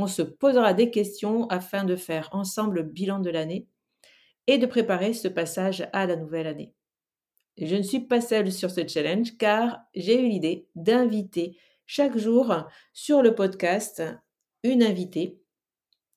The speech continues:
Et donc, la semaine prochaine, on va se retrouver du lundi au vendredi, tous les jours, avec un épisode et un, et une interview. J'ai donc interviewé, euh, Marie Youpi,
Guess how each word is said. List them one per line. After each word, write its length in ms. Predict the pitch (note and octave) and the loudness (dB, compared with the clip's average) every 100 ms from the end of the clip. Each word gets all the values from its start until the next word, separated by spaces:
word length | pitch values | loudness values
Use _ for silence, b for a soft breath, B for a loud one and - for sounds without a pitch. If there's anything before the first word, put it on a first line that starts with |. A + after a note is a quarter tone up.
| _ - | _ -2
Et 80 | F#3 | 0
donc, 320 | F#3+ G#3+ A3+ | 2 0 0
la 180 | D3+ A3 | 0 0
semaine 240 | A#3 A3 | 0 0
prochaine, 380 | - F3 A#3 A#3 | 0 -2 0 0
on 80 | F3+ | 0
va 140 | A3 | 0
se 160 | A#3+ G3+ | -2 -2
retrouver 640 | G3 F#3+ - D#3 F#3+ A#3+ B B B B _ | -2 -2 -4 -2 -2 -2 B B B B _
du 160 | A#3 B3+ | 0 4
lundi 440 | A3+ G#3 F3+ D#3 - | 4 2 0 -2 4
au 120 | B3 | 4
vendredi, 540 | A3+ G3 F3 F#3 G#3 | 4 2 0 -2 -6
tous 160 | - C#4 | -4 0
les 140 | A#3 | 0
jours, 400 | F#3 G3 A3 A3+ | 0 0 -2 0
avec 300 | G#3+ G#3 G3 | -2 -2 -2
un 100 | F#3+ | -2
épisode 600 | F#3 F3+ E3+ D#3 E3 E3+ - | -2 -2 -6 -4 -4 -4 -8
et 160 | F#3+ F#3+ | -4 -2
un, 180 | F#3 F#3 - | -2 -6 0
et 280 | G3+ A#3+ F#3+ | 2 4 2
une 180 | E3+ G#3 | 0 2
interview. 800 | B3+ A#3 F#3+ E3 D3+ A3+ - - b b b | 2 2 -2 -2 -2 -4 -4 -14 b b b
J'ai 140 | b A#3 | b 2
donc 260 | A#3 A#3 | 4 2
interviewé, 1000 | A3 - G3+ G3 G3 G3 G3 F#3+ F#3+ F#3 - | 0 -2 -2 0 0 0 -2 2 2 2 -2
euh, 380 | E3+ D#3+ D3+ D3 | -6 -6 -4 -6
Marie 440 | D3+ E3 B3 A3+ | -6 -2 2 2
Youpi, 360 | F#3 F3+ C#4+ | 2 0 -6